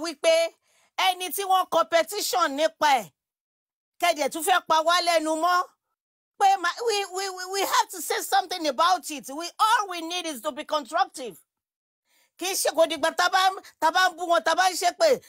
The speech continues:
tá ń sọ̀rọ̀ yamayama àbí nǹkan kan tí ò, tí ò,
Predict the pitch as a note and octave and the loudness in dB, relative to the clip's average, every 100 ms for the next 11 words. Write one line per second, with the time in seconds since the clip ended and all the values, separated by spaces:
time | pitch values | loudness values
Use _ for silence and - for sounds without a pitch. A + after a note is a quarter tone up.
0 | _ F#4+ D#4+ C4+ E4+ D#4 D#4 C4+ D#4+ D#4+ | _ 0 0 0 2 4 2 2 0 0
1 | D4 C4 C4+ D#4 C4 D#4+ D#4+ C#4 B3 C#4 | 0 0 2 2 0 -2 -4 -2 -2 -2
2 | C#4+ - F4 D#4+ C4+ - _ _ - F#4+ | -4 -2 4 6 4 2 _ _ -4 2
3 | F4 D#4 C4+ A#3+ | 4 4 2 -2